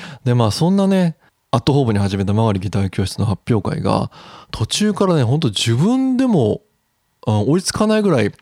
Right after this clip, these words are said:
すごい膨れ上がったんですね。えー、途中からおじの居酒屋が閉店したんで、えー、別のミュージックバーでやったんですけど、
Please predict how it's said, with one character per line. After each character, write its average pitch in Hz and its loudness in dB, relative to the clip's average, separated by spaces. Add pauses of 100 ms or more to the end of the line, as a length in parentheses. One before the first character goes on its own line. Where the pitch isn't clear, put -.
(440)
す - -4
ご 151 2
い 185 4
膨 - -2
れ 147 4
上 143 2
が 143 2
っ 143 -4 (140)
た 101 -2
ん 90 -4
で - -6
す - -10
ね。 113 -2 (420)
え 101 0
ー、 98 -4
途 170 -2
中 240 0
か 233 0
ら 226 2
お 143 0
じ 180 0
の 190 2
居 202 0
酒 208 0
屋 196 2
が 185 2
閉 170 2
店 180 2
し - -2
た 180 0
ん 113 0
で、 - -4 (540)
え 117 -4
ー、 - -6
別 156 0
の 208 0 (240)
ミ 143 2
ュ - -
ー - 0
ジ 139 0
ッ 131 -8
ク - -2
バ 127 2
ー - -4
で - -4 (580)
や 104 0
っ - -2
た 120 -2
ん 104 0
で 98 -2
す - -10
け - -8
ど、 - -4